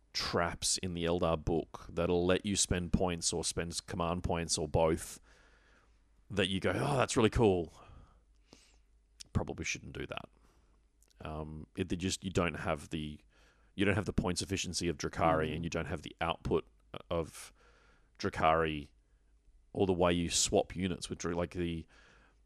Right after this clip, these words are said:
Speaker 1: um, the biggest thing about forty K at the moment, other than scoring points on objectives, is actually the exchange of units.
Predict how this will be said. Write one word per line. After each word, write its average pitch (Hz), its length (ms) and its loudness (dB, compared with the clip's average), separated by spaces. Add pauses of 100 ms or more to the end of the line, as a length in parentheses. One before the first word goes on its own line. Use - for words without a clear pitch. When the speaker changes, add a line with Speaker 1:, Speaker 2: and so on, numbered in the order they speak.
(280)
Speaker 1:
um, 82 560 -6
the 95 120 -6
biggest 104 320 4
thing 95 120 -2
about 87 240 0
forty 85 260 -2
K 85 240 -2
at - 80 -2
the 85 60 -8
moment, 85 340 -2
other 90 160 0
than 87 160 -2
scoring 85 360 -4
points 82 260 -6
on 78 60 -10
objectives, 80 560 -4
is 82 100 -4
actually 85 340 -2
the 80 120 -4
exchange 78 460 -2
of 73 100 -6
units. - 560 -4